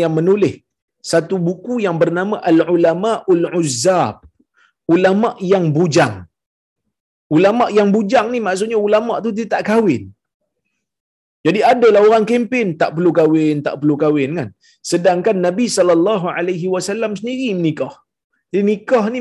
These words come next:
merupakan salah satu daripada sunnah Nabi sallallahu alaihi wasallam. Jadi kalau ada kemampuan, kahwin. Kerana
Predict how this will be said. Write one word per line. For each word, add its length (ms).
merupakan 580
salah 260
satu 280
daripada 400
sunnah 320
Nabi 200
sallallahu 460
alaihi 280
wasallam. 380
Jadi 160
kalau 160
ada 160
kemampuan, 480
kahwin. 260
Kerana 240